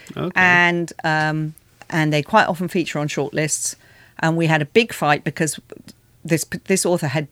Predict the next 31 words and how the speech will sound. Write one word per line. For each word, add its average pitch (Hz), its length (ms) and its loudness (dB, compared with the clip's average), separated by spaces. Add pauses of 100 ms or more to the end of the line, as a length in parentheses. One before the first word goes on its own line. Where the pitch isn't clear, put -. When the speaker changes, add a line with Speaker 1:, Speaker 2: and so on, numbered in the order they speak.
Speaker 2:
done 170 320 4
Front 151 300 -2
Row 143 340 2
with 170 160 2
this - 360 0 (120)
presenter 147 600 -2 (500)
three 180 260 -4
times. 240 600 -2 (500)
And 175 160 2
Start - 240 4
the 214 60 0
Week 190 180 2
and 220 140 4
Woman's 156 280 2
Hour, 151 380 0
both 196 220 6
very 170 220 4
keen 165 240 -2
to - 100 -8
get - 160 -4
this 147 140 -4
author 143 280 -4
on. 147 140 -4
So 170 160 0
we 185 100 -2
went 247 200 4
to - 40 -16
the 180 80 -2
publicist 143 540 -4
and 147 120 0
said, 147 360 0